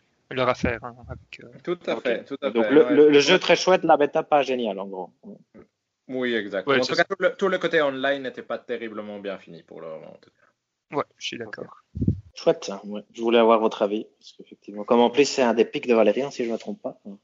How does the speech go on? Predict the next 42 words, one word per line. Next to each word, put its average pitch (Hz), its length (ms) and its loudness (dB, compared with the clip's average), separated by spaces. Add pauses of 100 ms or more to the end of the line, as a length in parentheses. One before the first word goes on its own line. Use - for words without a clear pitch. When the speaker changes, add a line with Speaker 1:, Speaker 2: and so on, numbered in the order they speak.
Speaker 3:
euh, - 80 -20
Speaker 1:
C'est 131 160 -10
un 127 140 -8
des 120 100 -8
pics, - 360 -16
ouais, 127 180 -6
c'est - 200 -16
un 123 60 -14
de 131 60 -16
mes 123 80 -16
Speaker 2:
Mhm. - 20 -18
Speaker 3:
s'il 127 120 -10
Speaker 1:
pics. - 100 -8
Speaker 3:
peut 117 120 6
y 117 60 8
avoir 113 240 6
des 110 100 4
problèmes 131 540 2
online, 127 520 0
ça - 220 -14
m'arrangerait. 104 520 -8 (840)
<laughs> - 0 -
Speaker 1:
<laughs> - 2500 -2 (1200)
Ouais, 120 140 -18
ouais. 113 60 -20 (460)
Et 147 140 -6
sinon, 165 300 -12 (260)
euh... 131 380 -4 (220)
enfin, 151 160 -2
je - 60 -6
sais - 60 -10
pas 151 100 -2
si 143 60 -14
vous 147 100 -10
voulez 147 240 -8
encore 143 280 -12
parler 139 300 -6
de 127 180 -8
Guilty 123 340 -18
Gear 131 180 -18
Strive 143 380 -12
ou 123 260 -18